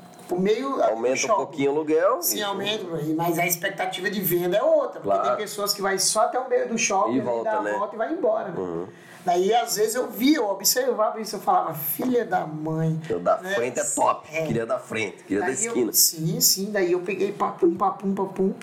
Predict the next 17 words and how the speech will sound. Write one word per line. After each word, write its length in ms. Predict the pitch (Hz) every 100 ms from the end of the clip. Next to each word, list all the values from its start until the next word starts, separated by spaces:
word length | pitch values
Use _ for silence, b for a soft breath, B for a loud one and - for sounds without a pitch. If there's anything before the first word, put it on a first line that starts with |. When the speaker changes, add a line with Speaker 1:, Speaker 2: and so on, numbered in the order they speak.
| - -
Speaker 1:
fui 160 | 196
trabalhandinho, 500 | 208 202 202 196 208
fui 100 | 202
trabalhandinho, 720 | 202 202 208 170 185 226 - B B B
consegui 380 | - 180 165 185
ali 160 | 208 214
no 120 | 220
meio, 300 | 185 180 190
deixei 240 | 180 -
a 40 | 180
loja, 280 | 185 180 180 170
era 200 | 175 175 180
maior 300 | 180 180 180
um 40 |
pouquinho, 520 | 175 151 - 170 - -
e 60 | 170
detalhe, 580 | 180 - 240 - 392